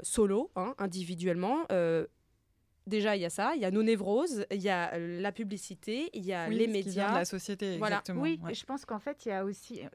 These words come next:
Speaker 3: enfin, je, je vais reparler de ça, euh, c'est pas une obsession, mais, mais voilà, mais c'est vrai que le,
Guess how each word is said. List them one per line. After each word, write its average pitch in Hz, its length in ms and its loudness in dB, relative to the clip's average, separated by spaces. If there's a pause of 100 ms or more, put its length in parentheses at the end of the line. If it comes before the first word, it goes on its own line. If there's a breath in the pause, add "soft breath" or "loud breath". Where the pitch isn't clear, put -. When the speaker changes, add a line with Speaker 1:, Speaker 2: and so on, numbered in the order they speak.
Speaker 3:
enfin, 165 320 -6
je, 165 200 -8
je - 140 -14
vais 165 120 -6
reparler 196 520 -2
de - 80 -10
ça, 269 320 4
euh, 170 240 2
c'est - 120 -20
pas 175 100 -4
une 170 100 -2
obsession, - 400 -12
mais, 151 140 -8 (220)
mais 156 100 -10
voilà, 240 260 -2
mais 208 100 -2
c'est - 140 -6
vrai 214 220 -4
que - 100 -8 (500 loud breath)
le, 180 160 -4